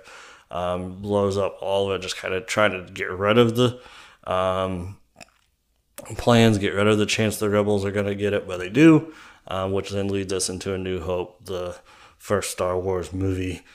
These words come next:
And ta-da! No, um, we're not done for the day. But, um,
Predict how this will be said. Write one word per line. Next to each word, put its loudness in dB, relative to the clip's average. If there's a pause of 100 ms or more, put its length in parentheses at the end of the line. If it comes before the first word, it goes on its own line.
(260)
And -4 (1000)
ta-da! 4 (200)
No, -6
um, 0
we're 2
not 2
done -2
for -16
the -8
day. -4
But, 0 (320)
um, 0